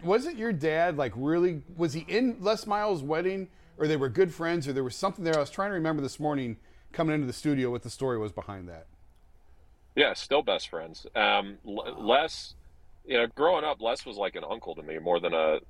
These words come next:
Speaker 2: you know, than a friend of my dad's. Um, and, uh, to your point, my dad played at Michigan. He played for Bo. Les was his roommate. Uh, they're still best friends. Les's parents both worked for my dad,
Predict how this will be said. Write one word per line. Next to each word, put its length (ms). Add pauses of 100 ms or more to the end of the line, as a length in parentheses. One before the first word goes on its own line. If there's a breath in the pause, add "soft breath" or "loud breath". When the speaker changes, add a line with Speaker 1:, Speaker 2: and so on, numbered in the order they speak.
(100)
Speaker 2:
you 80
know, 120
than 100
a 60
friend 240
of 140
my 120
dad's. 560
Um, 360 (100)
and, 400 (260)
uh, 40
to 80 (140)
your 120
point, 240
my 120
dad 280
played 240
at 100
Michigan. 340
He 60
played 320
for 120
Bo. 400 (520)
Les 280
was 120
his 160
roommate. 460 (140)
Uh, 240
they're 140 (200)
still 300 (100)
best 480
friends. 580
Les's 360 (180)
parents 400
both 240 (120)
worked 260
for 120
my 180
dad, 320